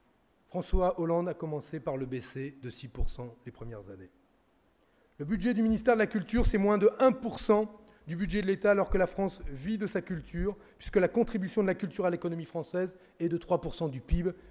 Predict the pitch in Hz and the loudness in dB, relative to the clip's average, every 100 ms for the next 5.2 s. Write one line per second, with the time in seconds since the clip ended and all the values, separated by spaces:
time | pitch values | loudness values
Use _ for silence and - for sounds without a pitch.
0 | - - 135 151 - 160 165 160 147 147 | -18 -10 -4 -4 -4 -10 -6 -4 -4 -6
1 | - 170 175 151 151 160 151 151 156 143 | -4 -4 -4 -4 -4 -4 -6 -6 -4 -4
2 | 139 139 135 - - 135 131 139 127 113 | -4 -6 -8 -16 -10 -10 -8 -10 -10 -10
3 | 120 104 87 - - _ _ - - - | -12 -14 -18 -20 -20 _ _ -20 -20 -20
4 | - - - - _ _ - 208 269 320 | -20 -20 -20 -20 _ _ 4 6 10 10
5 | 311 | 8